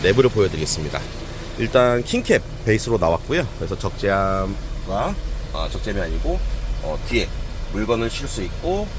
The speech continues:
그리고 휴게 공간이 이렇게 들어가 있고요. 그리고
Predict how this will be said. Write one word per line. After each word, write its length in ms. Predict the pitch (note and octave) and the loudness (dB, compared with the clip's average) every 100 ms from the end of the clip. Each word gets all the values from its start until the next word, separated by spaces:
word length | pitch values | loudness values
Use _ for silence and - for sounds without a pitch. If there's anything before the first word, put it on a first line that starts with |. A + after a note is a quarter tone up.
| - | -4
그리고 140 | F2 F2 | -4 -4
휴게 280 | - D#3+ A2+ - | -2 -2 -2 -2
공간이 280 | G#2 G2+ G2 | -2 0 0
이렇게 180 | F2 G2+ | -4 -4
들어가 240 | - E2 | -2 -2
있고요. 240 | D2 C3 D#3+ - - - - - - - - - - - - - - - - - - - - - | -2 -4 -4 -4 -8 -6 -6 -6 -6 -6 -6 -6 -8 -8 -8 -8 -8 -8 -6 -6 -6 -6 -6 4
그리고 320 | B2+ B2 B2 | 6 6 4